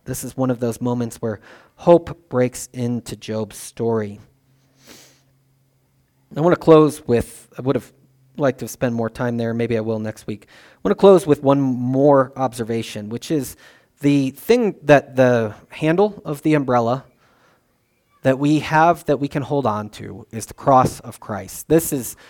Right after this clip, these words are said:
not a political mem-, remembrance. This is September eleventh. And when one of the, the Rowan Williams was speaking at Trinity Church the day it happened, I think he was giving a series of lectures there, but he was struck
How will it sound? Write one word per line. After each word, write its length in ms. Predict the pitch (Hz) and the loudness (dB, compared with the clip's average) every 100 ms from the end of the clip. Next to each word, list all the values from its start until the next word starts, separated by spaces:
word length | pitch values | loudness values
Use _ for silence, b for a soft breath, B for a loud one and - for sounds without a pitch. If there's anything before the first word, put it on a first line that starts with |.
| b | b
not 400 | 131 160 196 185 - | 0 4 4 2 -2
a 120 | 160 | -4
political 440 | 151 156 165 170 156 | 0 2 2 2 0
mem-, 180 | 139 | 0
remembrance. 760 | 120 123 143 170 190 185 - - | 2 2 2 4 4 2 -4 -2
This 200 | 151 151 | -2 -2
is 140 | 139 | -4
September 440 | - 131 - 151 139 | -4 -6 -2 2 2
eleventh. 540 | 120 143 110 110 - B B B | 4 2 0 -10 -16 B B B
And 140 | 147 151 | 2 4
when 160 | 156 - | 4 0
one 240 | 160 214 | 2 4
of 100 | 254 | 6
the, 320 | 175 151 135 - | 6 4 4 2
the 400 | 143 135 127 117 - | 4 6 4 0 -8
Rowan 400 | 151 175 196 165 | 4 8 8 8
Williams 420 | 147 151 143 117 | 6 6 4 0
was 140 | - 117 | -8 -10
speaking 580 | - 156 156 135 117 110 | -6 -4 -2 -4 -4 -6
at 100 | 120 | -8
Trinity 400 | - 165 156 131 | -4 0 0 -2
Church 520 | - 135 117 - - b b b b | -4 0 0 -2 -14 b b b b
the 80 | 127 | -2
day 180 | - 156 | 2 4
it 120 | 131 | 2
happened, 360 | - 123 - 107 | 2 0 -2 -8
I 80 | 117 | -8
think 160 | 131 | -6
he 60 | 123 | -8
was 100 | 110 | -8
giving 220 | 123 110 | -6 -6
a 20 | |
series 380 | 104 123 113 107 | -6 -6 -6 -6
of 100 | 101 | -10
lectures 360 | 104 - 101 - | -10 -10 -14 -12
there, 140 | 98 | -10
but 140 | 101 | -8
he 60 | 131 | -8
was 80 | 120 | -8
struck 400 | - 185 165 | 2 6 6